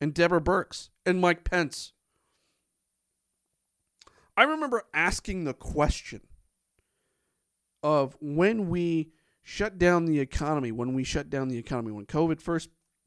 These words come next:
became a real big thing here in, in the early spring of twenty twenty.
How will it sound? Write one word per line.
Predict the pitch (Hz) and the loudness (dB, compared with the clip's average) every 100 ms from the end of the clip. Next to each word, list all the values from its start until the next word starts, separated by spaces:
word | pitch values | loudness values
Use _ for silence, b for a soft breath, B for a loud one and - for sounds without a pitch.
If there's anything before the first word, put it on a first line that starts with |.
| _ _ _ - | _ _ _ -8
became | 143 135 151 135 | -6 -2 0 0
a | |
real | 117 151 165 | 2 4 4
big | 151 147 | 2 -4
thing | - 151 143 | -2 -2 -2
here | 143 110 104 | -6 -8 -8
in, | 117 117 | -6 -8
in | 120 120 | -6 -4
the | 120 120 120 b b b b b | -2 -4 -6 b b b b b
early | 185 190 185 170 | 6 8 6 0
spring | - - 170 165 139 | -4 0 4 4 4
of | 120 - | -2 -6
twenty | - 143 131 | -4 -2 -2
twenty. | - 147 139 104 | -4 -2 0 -2